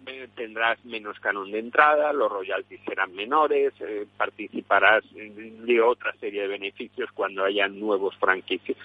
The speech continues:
eh, nuevos franquiciados. Entonces, mm, piénsalo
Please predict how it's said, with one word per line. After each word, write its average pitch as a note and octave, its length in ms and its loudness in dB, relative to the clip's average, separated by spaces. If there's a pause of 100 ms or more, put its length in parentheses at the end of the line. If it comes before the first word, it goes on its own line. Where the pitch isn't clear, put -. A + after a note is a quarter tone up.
(300)
eh, - 60 8 (120)
nuevos A2+ 340 4
franquiciados. D3 880 2
Entonces, - 420 -10 (460)
mm, C#4 500 -16 (280)
piénsalo C#3 540 -2